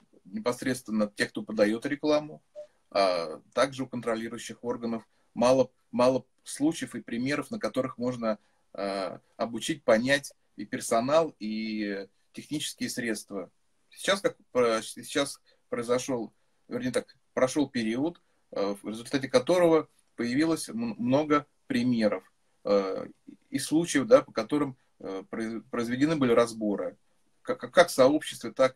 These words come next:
и в ра-, вернее, в различных сообществах, как в юридических сообществах, так и в рекламных сообществах, так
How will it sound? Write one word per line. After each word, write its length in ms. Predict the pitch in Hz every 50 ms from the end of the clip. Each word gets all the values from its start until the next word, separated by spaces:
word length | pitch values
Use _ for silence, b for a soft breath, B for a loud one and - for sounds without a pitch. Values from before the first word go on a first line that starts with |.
| - - -
и 440 | 110 107 107 107 107 107 107 104 - _ _ -
в 40 | 127
ра-, 100 | 131 127
вернее, 220 | 131 135 143 127
в 40 | 123
различных 420 | 131 127 127 147 139 - 131 120
сообществах, 680 | - 127 120 120 117 110 - - - - - 92 - - _ _ _ _ _ _
как 180 | - 127 -
в 20 | -
юридических 540 | 123 131 139 156 208 214 - - - 175
сообществах, 580 | - - 165 160 160 160 - - - - - -
так 140 | - 117 - -
и 40 |
в 20 | 113
рекламных 420 | 107 - 143 170 170 165 151 131
сообществах, 600 | - 135 131 127 120 - - - - - 107 107 -
так 140 | - 104